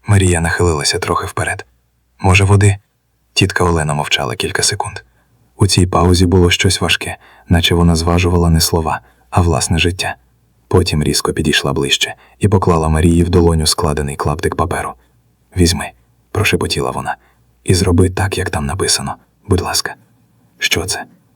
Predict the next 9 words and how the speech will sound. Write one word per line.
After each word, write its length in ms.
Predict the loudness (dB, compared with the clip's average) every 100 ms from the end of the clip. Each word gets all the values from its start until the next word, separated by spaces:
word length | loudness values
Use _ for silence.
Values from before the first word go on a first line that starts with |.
| _
розгублено 580 | 2 4 4 4 2 -2
спитала 380 | -2 -2 -2 -2
Марія, 360 | -2 -2 -4 -10 _ _
стискаючи 580 | -2 0 0 -2 0 -2
папір. 360 | -2 -4 -8 -10 _ _ _ -8
Потім 360 | -6 -6 -8 -10 _ _ _ -6
швидко 400 | -4 -4 -4 -4
сказала 400 | -2 -2 -2 -2
жінка 360 | -2 -4 -8